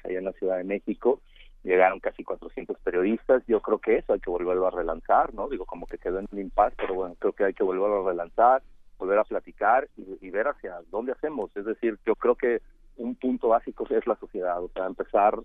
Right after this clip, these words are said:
a construir con la sociedad. Eh, en aquella plática de hace casi un año, pues quedamos que era un, eran cuestiones más legales,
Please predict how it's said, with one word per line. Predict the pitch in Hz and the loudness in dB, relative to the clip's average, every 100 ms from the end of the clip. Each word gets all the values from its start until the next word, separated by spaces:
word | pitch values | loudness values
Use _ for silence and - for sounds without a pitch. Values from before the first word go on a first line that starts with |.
| - | -10
a | - | -12
construir | - 87 - 95 98 | -12 -12 -2 0 0
con | 107 | -2
la | 92 | -6
sociedad. | - 87 87 87 143 - - - - - | -4 -6 0 4 4 2 -20 -20 -20 -6
Eh, | 92 92 92 92 90 - | 0 2 2 2 0 -6
en | - 101 | 0 2
aquella | - 110 110 | 4 4 4
plática | 110 104 110 - 92 | 4 0 0 -4 -2
de | 92 | 0
hace | 92 - 101 90 | 0 -2 -6 -6
casi | - - | -10 -10
un | 101 104 | -8 -6
año, | 104 107 120 - - - | -4 -4 -4 -8 -20 -14
pues | 95 | -10
quedamos | - 101 101 - | 2 2 2 -4
que | 101 92 92 | -4 -4 0
era | 104 | -2
un, | 104 - 107 98 | -2 -6 -6 -4
eran | 101 107 | -2 -4
cuestiones | - - 98 98 | -6 -10 -6 -4
más | 98 92 | -2 0
legales, | 107 92 92 92 85 | 2 6 6 6 2